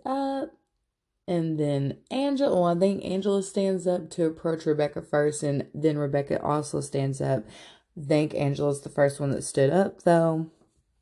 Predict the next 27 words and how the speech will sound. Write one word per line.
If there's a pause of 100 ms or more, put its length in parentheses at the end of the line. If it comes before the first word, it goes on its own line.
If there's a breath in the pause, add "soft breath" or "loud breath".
(720 soft breath)
They're
sitting
there
arguing
in
each
other's
face. (320 loud breath)
Caesar
in
the
background,
he's
caught
in
between
the
two
of
'em. (420 loud breath)
And
he
stands
up
for
a
second